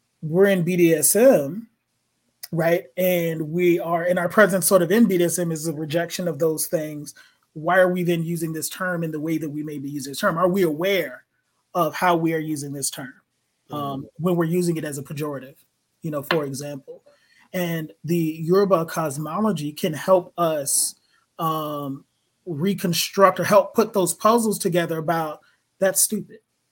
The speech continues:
Speaker 1: right? Or, "I'm rejecting that particular thing," right? When you look at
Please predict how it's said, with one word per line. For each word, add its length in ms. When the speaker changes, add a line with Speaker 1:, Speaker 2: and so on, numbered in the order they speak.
Speaker 1:
right? 320
Or, 120
"I'm 160
rejecting 520
that 180
particular 460
thing," 420
right? 180
When 140
you 140
look 280
at 420